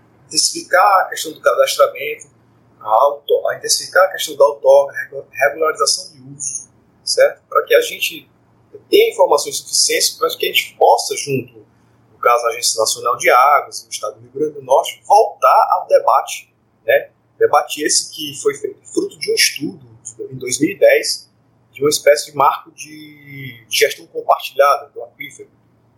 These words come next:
Isso, esse estudo tá até disponível no site da cogé, né, pra, pra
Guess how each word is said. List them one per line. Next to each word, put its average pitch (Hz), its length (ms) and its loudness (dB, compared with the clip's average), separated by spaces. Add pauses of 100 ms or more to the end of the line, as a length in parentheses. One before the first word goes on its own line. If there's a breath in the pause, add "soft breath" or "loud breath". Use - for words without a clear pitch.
(120)
Isso, - 540 -6
esse - 260 -2
estudo 143 640 -8 (140)
tá 117 180 6
até - 160 2
disponível 151 540 0
no 131 100 -10
site 113 220 -2
da 113 80 2
cogé, 120 480 0
né, 123 160 -2
pra, 113 320 0 (500)
pra - 200 -8